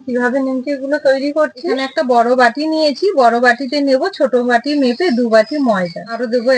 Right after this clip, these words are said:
এক বাটি। এখানে আমি দু বাটি নিয়েছি, আপনারা প্রয়োজন মতো ব্যবহার করবেন। যদি নিমকি বেশি করে তৈরি করতে চান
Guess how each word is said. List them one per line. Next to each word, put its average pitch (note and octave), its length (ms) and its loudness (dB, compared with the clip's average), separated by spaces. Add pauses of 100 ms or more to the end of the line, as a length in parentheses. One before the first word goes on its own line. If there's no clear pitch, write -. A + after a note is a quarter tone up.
এক G#3+ 120 -4
বাটি। A#3 240 -2 (1600)
এখানে C4+ 300 2 (100)
আমি D#4+ 120 2 (100)
দু D4+ 100 0
বাটি C4+ 260 2 (100)
নিয়েছি, E4 300 0 (120)
আপনারা C4+ 340 2
প্রয়োজন C#4 380 2 (100)
মতো C#4+ 140 -2 (100)
ব্যবহার C4+ 400 2
করবেন। C#4+ 300 2
যদি C4+ 200 -2
নিমকি C4 400 0
বেশি C4 200 -4
করে C#4+ 240 2
তৈরি C#4+ 200 0
করতে D4 360 0
চান E4+ 160 4